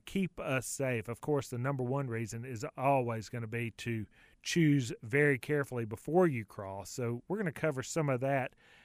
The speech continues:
And then we're gonna have a little bit of fun. We're gonna go to Beech Mountain Resort. That's right, the white stuff is falling, and they are making it as well. And this is a long weekend for the W B T radio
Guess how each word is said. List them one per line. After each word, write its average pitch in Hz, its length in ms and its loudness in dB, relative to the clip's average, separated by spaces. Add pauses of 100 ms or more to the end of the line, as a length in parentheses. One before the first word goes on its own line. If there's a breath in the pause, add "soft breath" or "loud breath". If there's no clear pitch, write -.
(200 soft breath)
And 180 120 4
then 285 100 4
we're 311 60 2
gonna 233 140 6
have 190 180 4
a 165 40 4
little 220 340 6
bit 214 220 6
of 202 80 0
fun. 220 320 4
We're 196 100 2
gonna 208 140 4
go 175 140 6
to 143 100 4
Beech 175 480 2
Mountain 160 460 2
Resort. 139 500 4
That's 147 220 0
right, 175 180 4
the 143 80 -2
white 143 280 2
stuff 156 440 2
is 170 300 2
falling, 165 640 6 (420 loud breath)
and 160 200 4
they 175 200 6
are 160 160 6
making 160 560 4
it 151 240 4
as 143 200 2
well. 156 640 8
And 147 220 0
this 247 180 0
is 165 140 -4
a 170 60 4
long 165 340 2
weekend 165 540 0
for 143 160 2
the 127 100 -2
W 139 300 2
B 143 180 2
T 139 220 -2
radio 143 560 6